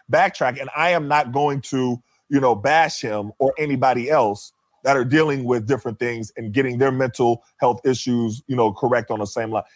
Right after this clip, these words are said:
And that's what Shaq says. He says, "So I'm backing all the way off." I gotta respect that. You know what I mean? Because it means that he's going back and saying, "Okay, I was wrong for what I said earlier." I wish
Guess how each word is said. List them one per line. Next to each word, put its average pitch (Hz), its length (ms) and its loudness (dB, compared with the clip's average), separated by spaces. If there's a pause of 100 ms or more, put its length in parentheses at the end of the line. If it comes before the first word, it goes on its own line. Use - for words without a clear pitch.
(140)
And 123 380 2
that's 165 260 0
what 127 100 0
Shaq 196 320 2
says. 123 220 -2
He 135 100 -2
says, 120 200 -2
"So 120 100 -2
I'm 139 100 0
backing 127 300 -2
all 120 140 2
the 110 80 -4
way 110 120 0
off." 92 200 -2 (520)
I 208 100 4
gotta 254 220 4
respect 240 440 0
that. 95 220 -2
You 143 60 -2
know 185 80 4
what 196 80 2
I 190 40 -2
mean? 202 120 2
Because 196 340 2
it 190 200 0
means 208 260 -6
that 185 160 0 (300)
he's 190 200 2
going 190 220 2
back 208 140 4
and 180 100 -6
saying, 180 180 -2
"Okay, 147 260 -2
I 165 100 4
was 170 200 0
wrong 180 280 0
for 147 160 -4
what 143 100 2
I 135 80 2
said 123 320 -4
earlier." 110 360 -2 (320)
I 185 220 4 (220)
wish 185 560 0